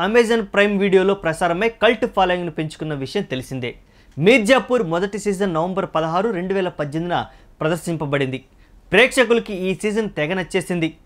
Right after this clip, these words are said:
విమర్శకులు దాని నుంచి విభిన్నంగా స్పందించినప్పటికీ అందులోని డైలాగులు, తిట్లు నెట్టింట బాగా హల్చల్ చేశాయి.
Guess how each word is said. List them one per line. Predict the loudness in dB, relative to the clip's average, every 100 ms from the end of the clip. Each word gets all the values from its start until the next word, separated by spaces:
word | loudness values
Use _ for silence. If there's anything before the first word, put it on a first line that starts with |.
| -20 -20 -6
విమర్శకులు | 2 4 4 2 0 2
దాని | 2 2 2
నుంచి | -2 -4 0
విభిన్నంగా | 0 0 0 -2 0 -2
స్పందించినప్పటికీ | -2 -4 -4 -4 -8 -4 -4 -4 -6
అందులోని | -2 0 2 0
డైలాగులు, | 0 2 6 4 4 -2
తిట్లు | -2 -6 0 0
నెట్టింట | 2 -2 -4 -2 2 2 0 -16 -20
బాగా | -4 2 4 4 4
హల్చల్ | 4 2 0 2
చేశాయి. | 0 4 2